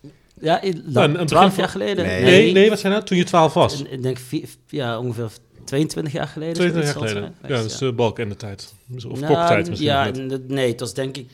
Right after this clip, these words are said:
Speaker 1: dat durf ik niet te zeggen, sorry.
Speaker 3: Maar jij, jij liep dus als klein jongetje daar al rond?
Speaker 1: Ja,
Speaker 3: Eh,
Speaker 1: ja, ja. Ik denk dat ik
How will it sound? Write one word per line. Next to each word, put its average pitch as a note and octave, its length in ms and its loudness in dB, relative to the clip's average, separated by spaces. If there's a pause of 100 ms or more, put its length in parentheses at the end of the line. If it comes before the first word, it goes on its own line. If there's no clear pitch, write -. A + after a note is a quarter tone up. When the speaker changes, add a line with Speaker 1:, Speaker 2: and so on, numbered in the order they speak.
Speaker 1:
dat G#2+ 180 -10
durf A2+ 160 -6
ik G2+ 60 -10
niet G#2+ 120 -8
te - 60 -10
zeggen, F#2+ 260 -10
sorry. F2+ 320 -8 (320)
Speaker 3:
Maar A2 100 -4
jij, C#3 100 0 (240)
jij D3+ 120 0
liep E3+ 160 -8
dus C3+ 240 -12
als B2+ 140 -10
klein D#3+ 220 -6
jongetje F3 360 -6
daar D#3 180 -4
al C3+ 160 -6
rond? G#2 320 -8
Speaker 1:
Ja, F#3 240 2
Speaker 3:
Eh, G#2+ 120 -8
Speaker 1:
ja, C3 180 -2
ja. B2 220 -2
Ik A#2+ 140 -2
denk E3 160 0
dat F3 80 -2
ik D3 100 -4